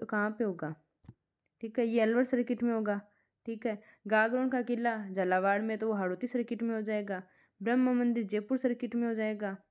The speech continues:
और जो गणेश्वर उत्खनन स्थल है सीकर में होने के कारण शेखावटी सर्किट में हो जाएगा।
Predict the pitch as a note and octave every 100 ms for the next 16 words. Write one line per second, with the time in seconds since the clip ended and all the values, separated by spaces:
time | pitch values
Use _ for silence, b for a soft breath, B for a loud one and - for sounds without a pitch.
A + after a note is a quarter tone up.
0 | _ G3 G3+ G#3 G3 G#3+ A#3+ C4+ C#4 B3+
1 | B3+ B3 A#3 A3+ A3 G#3+ G#3 G#3 G3+ F#3+
2 | F#3+ F3+ F3 E3+ F3+ C#4+ - b b b
3 | G3+ F#3+ F3+ E3 E3 D#3+ D#3+ - D#3+ D#3
4 | D#3 D#3+ F3